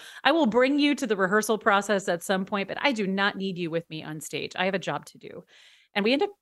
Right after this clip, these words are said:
working a <laughs> lot with our, with our business clients about that too, because guess what? Everybody's got an inner director, an inner critic,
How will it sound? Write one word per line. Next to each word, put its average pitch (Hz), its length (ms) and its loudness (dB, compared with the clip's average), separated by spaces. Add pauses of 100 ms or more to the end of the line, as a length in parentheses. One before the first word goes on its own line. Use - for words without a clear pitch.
working 214 300 2
a 180 60 0
<laughs> - 0 -
lot 170 460 0
with 190 140 -2
our, 160 300 0
with 180 120 -8
our 160 100 -2
business 180 300 -6
clients 160 300 -6
about 165 140 -6
that 165 160 -4
too, 269 180 -6
because 208 380 -2
guess 269 340 -2
what? 240 240 0 (120)
Everybody's 202 1200 2
got 165 420 2 (340)
an 160 120 -8
inner 208 220 2
director, 202 680 2
an 165 120 -10
inner 175 280 -4
critic, 156 460 -4